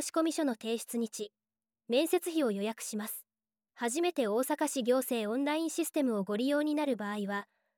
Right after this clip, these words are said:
メールアドレスによる利用者登録が必要です。オンライン予約開始、九月九日、水曜日、九時から。申請書提出希望日の二回答日前まで予約可能です。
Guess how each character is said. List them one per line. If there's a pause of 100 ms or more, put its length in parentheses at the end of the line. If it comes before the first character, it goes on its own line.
(340)
メ
ー
ル
ア
ド
レ
ス
に
よ
る
利
用
者
登
録
が
必
要
で
す。 (460)
オ
ン
ラ
イ
ン
予
約
開
始、 (200)
九
月
九 (120)
日、 (220)
水
曜
日、 (120)
九
時
か
ら。 (380)
申
請
書
提
出
希
望
日
の
二
回
答
日
前
ま
で
予
約
可
能
で
す。